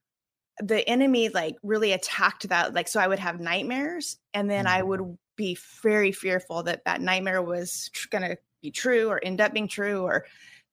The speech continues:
Speaker 1: that that was gonna happen to me, and got to where I didn't wanna dream anymore. I didn't wanna even go to sleep.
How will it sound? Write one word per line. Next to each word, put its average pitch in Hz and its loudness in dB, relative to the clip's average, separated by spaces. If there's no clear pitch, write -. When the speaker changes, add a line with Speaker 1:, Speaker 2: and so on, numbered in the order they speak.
Speaker 1:
that 190 -2
that - 2
was 185 0
gonna - -4
happen 196 2
to 220 0
me, 202 0
and 190 -2
got 240 8
to 269 4
where 220 10
I 180 8
didn't 196 2
wanna 208 6
dream 208 0
anymore. 208 2
I 202 4
didn't 180 -2
wanna 175 0
even 170 -2
go 160 -4
to 151 -10
sleep. - -2